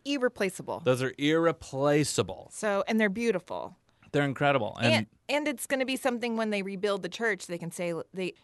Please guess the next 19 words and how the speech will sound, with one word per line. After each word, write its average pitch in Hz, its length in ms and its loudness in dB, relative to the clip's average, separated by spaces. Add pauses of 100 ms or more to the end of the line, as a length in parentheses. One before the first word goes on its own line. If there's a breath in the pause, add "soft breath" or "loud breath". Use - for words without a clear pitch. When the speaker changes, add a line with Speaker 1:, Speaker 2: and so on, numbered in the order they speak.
(140 soft breath)
Speaker 1:
it's 208 180 -4
like 202 140 0
a, 160 360 2
it's 196 180 -10
a 170 180 -2
notable 202 640 2
thing 214 380 -4
that - 120 -4
when 180 120 -2
they 170 100 -2
rebuild 175 460 -4
the 165 80 -8
church, - 340 -8
they'll 147 100 -6
say, 151 200 -8
like, 143 160 -8
"This 180 180 -6
came 147 220 -10
from 151 240 -6